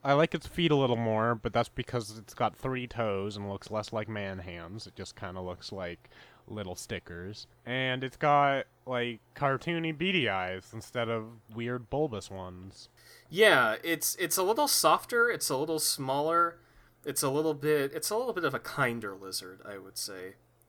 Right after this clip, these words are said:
Speaker 2: Which, um,
Speaker 1: Ah, yes, some of that kind lizard.
Speaker 2: It's, uh, you know, it's a lizard, as all of these are.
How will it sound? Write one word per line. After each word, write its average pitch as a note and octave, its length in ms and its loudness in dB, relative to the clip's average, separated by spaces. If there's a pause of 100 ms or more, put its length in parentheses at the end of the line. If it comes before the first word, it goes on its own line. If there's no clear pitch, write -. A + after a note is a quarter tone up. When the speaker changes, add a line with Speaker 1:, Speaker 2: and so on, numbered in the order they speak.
(140)
Speaker 2:
Which, A#2+ 380 -4
um, G#2 480 -6 (1400)
Speaker 1:
Ah, G#2+ 300 8
yes, G#2 340 2
some A#2+ 220 2
of A2 140 4
that G2 240 -2
kind A#2 520 2
lizard. F#2 560 -6 (220)
Speaker 2:
It's, B2+ 380 -2
uh, A#2 540 4 (420)
you B3+ 120 -6
know, D#3 260 0 (200)
it's C3+ 160 -4
a D3+ 60 -2
lizard, D3 400 -2 (400)
as C3+ 200 0
all D#3 160 2
of C#3 80 -4
these C3 200 -6
are. A2 240 -6